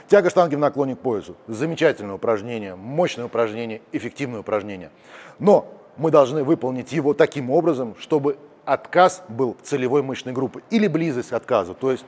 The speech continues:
широчайших мышц спины. Если при работе на шесть, восемь, десять повторений это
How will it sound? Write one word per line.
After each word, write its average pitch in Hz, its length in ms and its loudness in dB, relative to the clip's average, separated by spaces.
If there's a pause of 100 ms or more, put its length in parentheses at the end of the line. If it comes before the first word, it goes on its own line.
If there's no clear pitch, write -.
(100)
широчайших 113 600 -2
мышц 117 320 -12
спины. 107 320 -10 (400)
Если 156 340 2
при 123 120 -2
работе 131 400 4
на 107 180 -4 (100)
шесть, 143 440 0
восемь, 113 400 -2 (160)
десять 123 440 -6
повторений 110 520 -6 (240)
это 175 340 6